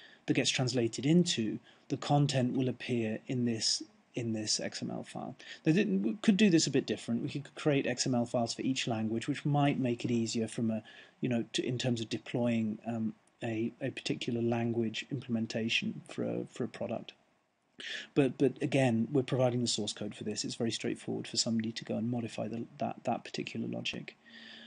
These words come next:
um, especially if they're doing their own local language tooltip deployments.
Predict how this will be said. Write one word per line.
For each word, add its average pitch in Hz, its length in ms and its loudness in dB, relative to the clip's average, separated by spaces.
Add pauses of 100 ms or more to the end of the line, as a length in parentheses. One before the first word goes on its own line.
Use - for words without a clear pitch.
(200)
um, 117 560 2
especially 131 340 0
if - 40 -10
they're 123 100 -2
doing 117 220 0
their 113 160 0
own 110 320 0 (240)
local 113 300 -2
language 107 460 -4
tooltip - 440 -6
deployments. 107 580 -4